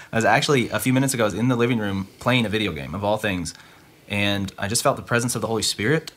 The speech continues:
uh, show up while I was sitting there playing this game, you know, like this old school Nintendo game.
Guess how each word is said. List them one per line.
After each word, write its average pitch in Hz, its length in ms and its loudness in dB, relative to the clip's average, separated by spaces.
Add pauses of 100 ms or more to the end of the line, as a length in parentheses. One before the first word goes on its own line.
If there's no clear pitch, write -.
uh, 95 360 0 (260)
show 110 240 -2
up 131 320 0
while 104 260 0
I 127 40 2
was 117 100 -2
sitting - 180 -4
there 107 100 -2
playing 117 240 -2
this 110 120 -4
game, 95 360 -2
you 107 80 -4
know, 104 80 -2
like 98 100 -4
this 104 100 -6
old 113 160 -2
school 107 260 -2
Nintendo 101 320 -4
game. 98 260 -4